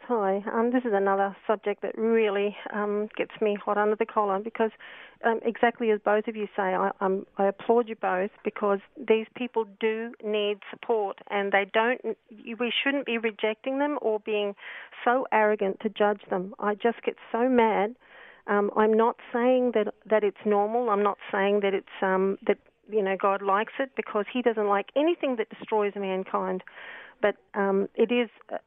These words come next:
you know, it's a, it's a real bad problem. But it's, I really believe these homosexuals that they are, 'cause I have somebody that I know that I'm pretty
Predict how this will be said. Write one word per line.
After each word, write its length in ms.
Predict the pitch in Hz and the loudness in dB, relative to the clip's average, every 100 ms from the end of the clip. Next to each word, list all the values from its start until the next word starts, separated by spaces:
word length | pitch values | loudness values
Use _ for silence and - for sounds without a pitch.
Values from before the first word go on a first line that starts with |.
| 269 | -8
you 140 | 208 | -4
know, 240 | 196 202 - | -2 -2 -4
it's 120 | 226 - | -6 -4
a, 40 | 208 _ _ _ 247 | -6 _ _ _ -10
it's 120 | - | -2
a 80 | 208 | -2
real 240 | 214 247 | 0 -2
bad 300 | 233 202 196 | 0 0 -2
problem. 400 | - 254 214 180 | -2 -4 -2 -2
But 160 | 196 202 _ _ - | -2 -4 _ _ -6
it's, 140 | 220 - - - | -6 -6 -16 0
I 120 | 214 | 2
really 380 | 214 233 254 254 | 4 2 2 2
believe 380 | 233 226 233 214 | 2 2 0 -2
these 160 | 208 - | -4 -2
homosexuals 680 | 220 220 - 220 - 226 214 | 0 0 -2 -6 -4 -6 -4
that 120 | 208 - | -6 0
they 80 | 202 | 2
are, 260 | 196 196 | 2 0
'cause 200 | 196 202 196 | -4 -6 -2
I 100 | 202 | 0
have 220 | 208 190 - - _ - - | 0 -2 -10 -20 _ -8 -4
somebody 320 | 202 202 196 | 0 0 2
that 80 | 190 | 2
I 160 | 190 | 2
know 380 | 196 208 208 190 | 2 2 2 -2
that 100 | 196 | 0
I'm 120 | 196 202 | -2 -2
pretty 260 | 208 196 | -6 -8